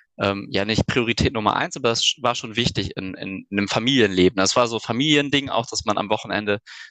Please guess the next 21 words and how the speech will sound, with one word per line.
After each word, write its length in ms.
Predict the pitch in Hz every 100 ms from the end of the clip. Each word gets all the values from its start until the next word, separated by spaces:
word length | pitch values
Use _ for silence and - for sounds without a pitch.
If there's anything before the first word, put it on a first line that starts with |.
| _
ähm, 200 | - 101 101
zu 120 | 92
irgendeinem 220 | 101 101
Wettkampf 340 | - - 107 - -
fährt. 380 | - 123 110 -
Ich 120 | -
hab 180 | 107 -
relativ 300 | 104 101 -
früh 200 | - 127
dann 200 | 123 101
auch 180 | 98 -
mit 220 | 101 - - - -
sechs 400 | - 117 117 -
Jahren 480 | - 110 110 107 107
mit 160 | - 104
Bambini-Läufen 720 | 113 110 147 143 123 120 -
oder 160 | 113 107
so 80 | 110
angefangen 560 | 104 107 - 107 107
und, 400 | 107 101 95 92 -
ähm, 240 | 95 95